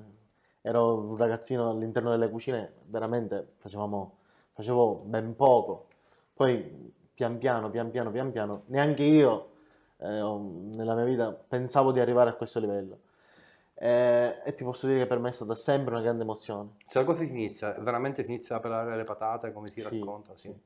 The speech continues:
Speaker 1: Si inizia a pelare
Speaker 2: Quanto
Speaker 1: le
Speaker 2: è duro
Speaker 1: patate.
Speaker 2: pelare le patate? Perché poi
Speaker 1: Eh.
Speaker 2: raccontiamolo, cioè, la gente guarda i format T V e immagina che dopo una settimana uno inizia a
Speaker 1: <laughs>
Speaker 2: spadellare, a sfilettare, a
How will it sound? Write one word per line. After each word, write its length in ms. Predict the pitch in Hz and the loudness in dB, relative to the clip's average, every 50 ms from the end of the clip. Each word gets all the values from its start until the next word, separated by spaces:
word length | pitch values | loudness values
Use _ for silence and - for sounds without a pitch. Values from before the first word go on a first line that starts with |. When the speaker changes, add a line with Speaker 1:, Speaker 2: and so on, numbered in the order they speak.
| _ | _
Speaker 1:
Si 120 | _ _ - | _ _ -6
inizia 260 | 127 123 - - 131 | -6 -6 -2 2 2
a 60 | 120 113 | 2 4
pelare 220 | 120 120 - 120 | 4 4 6 6
Speaker 2:
Quanto 100 | 127 131 | 6 4
Speaker 1:
le 60 | 147 147 | 4 4
Speaker 2:
è 20 | |
duro 100 | 151 165 170 | 6 8 8
Speaker 1:
patate. 200 | - - 104 - | 8 6 6 4
Speaker 2:
pelare 320 | 110 104 101 104 107 101 | 2 0 0 0 0 0
le 80 | 98 101 | -2 -4
patate? 320 | - 101 - 104 101 104 101 | -4 -6 -6 -6 -6 -4 -4
Perché 240 | 123 - - 147 | -4 -2 2 4
poi 100 | 120 123 | 6 8
Speaker 1:
Eh. 40 | 220 | 8
Speaker 2:
raccontiamolo, 640 | 233 190 - 135 135 127 120 - 143 135 120 110 107 | 6 6 4 2 0 -2 0 2 2 2 2 0 0
cioè, 260 | - 127 131 127 - - - - - | 0 0 0 0 -2 -8 -18 -20 -2
la 140 | - 123 127 | 2 2 2
gente 300 | 123 180 202 190 170 143 | 4 2 0 2 2 2
guarda 280 | 123 135 135 131 123 120 | 4 2 2 2 2 0
i 40 | |
format 380 | 113 - 131 131 131 131 120 127 120 | 0 2 0 0 0 -2 -2 -4 -4
T 120 | 110 120 | -6 -6
V 300 | 120 131 170 196 190 175 | -6 -4 0 0 2 2
e 40 | 143 | 2
immagina 460 | 123 135 151 156 151 143 139 131 120 117 | 0 0 -2 -2 -2 -2 -4 -6 -6 -6
che 240 | 127 127 123 120 117 | -6 -6 -6 -4 0
dopo 200 | 123 135 135 139 | 0 0 2 2
una 120 | 135 135 | 0 0
settimana 560 | 135 143 - - - 151 170 175 175 160 135 | -2 -4 -6 -6 -4 0 2 2 2 2 0
uno 180 | 135 135 139 131 | -2 -2 -4 -4
inizia 460 | 120 123 135 131 - - 135 123 - | -4 -4 -6 -6 -4 -2 -2 0 0
a 320 | - 135 - - 127 131 127 | -2 -4 -4 -2 -2 -2 -2
Speaker 1:
<laughs> 20 | |
Speaker 2:
spadellare, 840 | - - - 135 135 135 - 139 120 120 123 135 147 151 147 135 | -2 2 4 4 6 6 4 4 4 4 4 4 6 4 4 4
a 60 | 135 - | 2 0
sfilettare, 960 | - - - 135 127 113 - - - 127 123 135 143 147 143 139 123 117 120 | -2 -4 -2 -2 -2 -2 -2 -4 -4 -2 0 2 2 2 0 0 0 0 2
a 360 | 123 123 120 123 123 - - | 4 6 6 6 4 2 -2